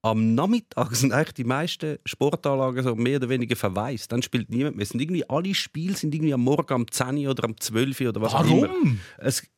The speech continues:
Speaker 1: also zwei Theorien. Die eine ist, um es der Auswärtsmannschaft noch verschissender machen, weil die müssen ja zuerst noch eineinhalb Stunden anreisen von irgendwo und die müssen noch früher aufstehen.
Speaker 2: Ja.
Speaker 1: Und andererseits ist sicher so noch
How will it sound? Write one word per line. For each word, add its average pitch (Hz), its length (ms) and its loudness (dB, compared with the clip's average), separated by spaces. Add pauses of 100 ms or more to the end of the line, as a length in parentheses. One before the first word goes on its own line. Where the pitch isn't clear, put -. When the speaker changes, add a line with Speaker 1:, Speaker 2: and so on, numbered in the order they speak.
(140)
Speaker 1:
also 139 180 4
zwei 165 380 -2
Theorien. 165 520 2 (120)
Die 101 100 0
eine 180 300 0
ist, 185 240 0 (600)
um 151 220 4
es - 220 -4
der - 160 2
Auswärtsmannschaft 165 960 0
noch 143 240 4
verschissender 175 560 -2
machen, 165 280 0
weil 127 120 2
die 139 100 4
müssen 147 140 4
ja 120 100 0
zuerst 135 300 0
noch 107 100 0
eineinhalb 123 400 2
Stunden 117 240 2
anreisen 151 480 2
von 151 140 4
irgendwo 156 300 2
und 139 100 0
die - 20 -2
müssen 127 160 6
noch 143 140 6
früher 165 400 2
aufstehen. 170 440 0
Speaker 2:
Ja. 117 120 -4 (260)
Speaker 1:
Und 120 160 0
andererseits 165 380 0
ist - 100 -6
sicher 170 260 0
so 175 140 -2
noch 135 240 0